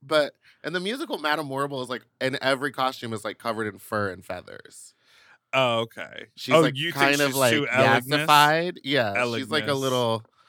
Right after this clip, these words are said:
Speaker 1: de-yassified.
Speaker 2: Michelle Yeoh is, like, such a force, but I've
Speaker 1: Mm-hmm.
Speaker 2: never seen her be, like,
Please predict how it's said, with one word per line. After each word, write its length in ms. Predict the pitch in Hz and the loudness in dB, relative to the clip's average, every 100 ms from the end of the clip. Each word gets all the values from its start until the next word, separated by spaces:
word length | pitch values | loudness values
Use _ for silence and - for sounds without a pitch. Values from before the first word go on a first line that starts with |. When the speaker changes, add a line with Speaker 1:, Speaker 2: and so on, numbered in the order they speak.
| _ - | _ -20
Speaker 1:
de-yassified. 1120 | 107 120 135 101 78 92 90 - 71 50 53 - _ _ _ _ _ _ _ _ _ _ _ _ _ _ _ _ _ _ _ _ _ _ | -12 -8 -6 -8 -8 -12 -14 -12 -12 -10 -14 -16 _ _ _ _ _ _ _ _ _ _ _ _ _ _ _ _ _ _ _ _ _ _
Speaker 2:
Michelle 340 | 160 165 240 349 | -8 0 0 2
Yeoh 320 | 285 156 151 | 0 0 0
is, 120 | 135 | -4
like, 140 | 113 - | -10 -10
such 760 | - - - 120 117 - - - - | -8 -6 -4 -6 -6 -10 -12 -14 -10
a 520 | 117 104 98 95 87 - _ | -8 -6 -6 -8 -12 -18 _
force, 960 | - - - 120 104 139 - - - - _ _ - | -14 -12 -8 -6 -6 -6 -2 0 -2 -6 _ _ -2
but 140 | 156 | 4
I've 100 | 170 | 4
Speaker 1:
Mm-hmm. 80 | 151 | 4
Speaker 2:
never 240 | 151 180 | 0 0
seen 300 | 220 196 196 | -4 -4 -4
her 120 | 190 | -2
be, 220 | 170 135 131 | -4 -4 -4
like, 420 | 123 107 - | -4 -6 -10